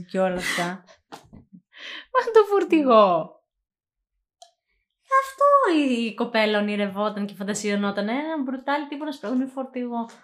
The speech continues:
Speaker 2: Τι να
Speaker 3: Έτσι
Speaker 2: πω.
Speaker 3: την έβρισκε.
Speaker 1: Αυτός ήταν ο καθηγητής χημείας.
Speaker 2: Ναι.
Speaker 1: Ο οποίος, καθηγητής χημείας,
Speaker 2: Βιολογίας.
Speaker 1: έχει,
Speaker 2: Ναι.
Speaker 1: έχει βγάλει τα μάτια του να διαβάζει και
Speaker 2: Υ-
Speaker 1: παρόλα αυτά είναι τρελό ντούκι.
Speaker 2: Υποτίθεται αυτά τα δύο κάνει μόνο.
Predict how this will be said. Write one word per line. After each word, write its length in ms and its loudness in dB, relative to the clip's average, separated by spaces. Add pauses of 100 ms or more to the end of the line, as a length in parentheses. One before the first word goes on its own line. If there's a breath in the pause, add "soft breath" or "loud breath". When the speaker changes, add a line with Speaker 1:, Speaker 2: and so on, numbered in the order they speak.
(680 soft breath)
Speaker 2:
Τι 100 -12
να 140 0
Speaker 3:
Έτσι 140 -4
Speaker 2:
πω. 60 -2
Speaker 3:
την 140 -2
έβρισκε. 760 -8 (220)
Speaker 1:
Αυτός 460 -8
ήταν 200 -6
ο 80 -6
καθηγητής 640 -8
χημείας. 680 -6
Speaker 2:
Ναι. 960 -10 (380)
Speaker 1:
Ο 100 -8
οποίος, 680 -4
καθηγητής 520 -6
χημείας, 680 -2
Speaker 2:
Βιολογίας. 1080 -12
Speaker 1:
έχει, 440 -8
Speaker 2:
Ναι. 80 -8
Speaker 1:
έχει 220 -8
βγάλει 300 -4
τα 160 -2
μάτια 480 0
του 120 -10
να 120 -6
διαβάζει 1000 -2
και 120 -6
Speaker 2:
Υ- 140 -8
Speaker 1:
παρόλα 320 0
αυτά 220 -4
είναι 240 -6
τρελό 320 -4
ντούκι. 460 -4
Speaker 2:
Υποτίθεται 440 -4
αυτά 180 -10
τα 140 -6
δύο 160 -10
κάνει 220 -12
μόνο. 500 -16